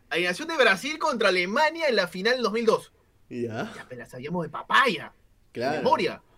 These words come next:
Speaker 1: la
Speaker 2: ¿Y ya?
Speaker 1: sabíamos. Y dijimos, Cafú. Jugó, pues, Cafú.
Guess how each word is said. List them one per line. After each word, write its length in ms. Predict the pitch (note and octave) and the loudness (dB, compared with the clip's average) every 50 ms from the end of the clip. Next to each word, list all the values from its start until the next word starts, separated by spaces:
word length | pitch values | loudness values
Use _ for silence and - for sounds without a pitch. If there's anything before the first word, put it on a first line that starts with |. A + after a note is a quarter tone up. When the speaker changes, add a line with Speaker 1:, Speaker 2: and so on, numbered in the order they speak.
| _ _ - | _ _ -20
Speaker 1:
la 60 | A2+ | -16
Speaker 2:
¿Y 40 | - | -10
ya? 80 | A#2 | -6
Speaker 1:
sabíamos. 400 | A#2+ B2 - - B2+ A#2 - - - _ _ - _ _ _ _ | -2 0 0 0 0 -4 -8 -16 -20 _ _ -20 _ _ _ _
Y 60 | A#2 | -18
dijimos, 600 | A2 G#2+ - D#3 D#3 E3+ F3 F3 E3+ E3 - _ _ - - - - - - - - - - _ _ _ | -18 -16 -14 -12 -6 -4 -2 -4 -4 -6 -12 _ _ -20 -20 -20 -20 -20 -20 -20 -20 -20 -20 _ _ _
Cafú. 440 | - - G3+ - - - G3+ E3+ - - - - _ - _ - - _ _ _ _ _ _ _ - _ _ _ _ _ _ _ _ | -6 -6 -6 -4 -2 -4 -4 -4 -4 -10 -18 -20 _ -20 _ -20 -20 _ _ _ _ _ _ _ -20 _ _ _ _ _ _ _ _
Jugó, 320 | _ - - F#2 A#2+ D3 - | _ -20 -14 -10 -8 -8 -10
pues, 120 | G2 - | -10 -18
Cafú. 260 | - F2 - C#3 B2+ | -20 -20 -20 -20 -20